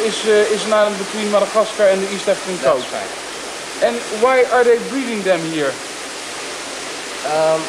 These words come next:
Speaker 2: well, it's a farm, if you want.
Speaker 1: Yeah.
Speaker 2: All those turtles, they were born in Tromelin and Europe. But you must know one thing, that it's those turtles, all of them were born during the daylight.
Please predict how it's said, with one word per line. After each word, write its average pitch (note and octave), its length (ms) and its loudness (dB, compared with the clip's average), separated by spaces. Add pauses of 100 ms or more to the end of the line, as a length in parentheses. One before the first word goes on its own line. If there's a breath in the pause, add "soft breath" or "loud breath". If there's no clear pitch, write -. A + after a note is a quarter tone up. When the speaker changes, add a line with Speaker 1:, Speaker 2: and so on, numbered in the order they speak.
(140)
Speaker 2:
well, E3+ 160 2
it's F#3 200 -4
a F3 60 -2
farm, E3+ 460 4 (160)
if D#3 180 -4
you F3+ 80 -2
want. E3+ 280 2 (880)
Speaker 1:
Yeah. D#3+ 180 0
Speaker 2:
All G#3 160 4
those G#3 240 2 (100)
turtles, E3 480 0
they F#3 100 2
were F3 180 4 (100)
born E3 280 4 (140)
in D#3+ 120 0 (180)
Tromelin C#3+ 400 0 (160)
and D#3 120 0 (920)
Europe. A#2+ 520 -2 (1160)
But D3+ 140 -2
you F#3+ 80 4
must F3+ 300 2
know F#3 160 4
one F3 180 2
thing, F3 320 0
that C#3+ 140 0
it's - 400 -4 (460)
those F3 220 4 (120)
turtles, D3 480 4 (720)
all F3 140 4
of F3 140 0
them D#3+ 180 2 (120)
were D#3 200 4
born D#3+ 240 6 (320)
during D#3+ 340 2
the D3 140 -2
daylight. C#3+ 440 2